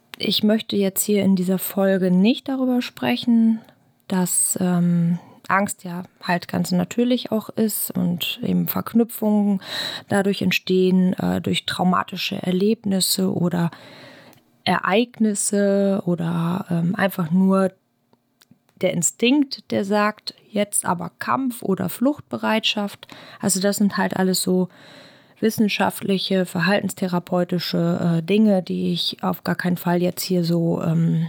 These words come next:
besprechen möchte in meinem Podcast.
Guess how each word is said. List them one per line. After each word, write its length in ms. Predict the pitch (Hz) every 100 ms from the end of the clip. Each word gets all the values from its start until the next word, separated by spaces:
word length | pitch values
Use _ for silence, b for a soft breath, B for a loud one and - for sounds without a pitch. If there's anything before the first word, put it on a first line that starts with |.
| B B B - -
besprechen 520 | 180 - 233 208 185
möchte 300 | 175 - 185
in 140 | 180
meinem 280 | 170 175 180
Podcast. 760 | - 175 - 175 180 285 -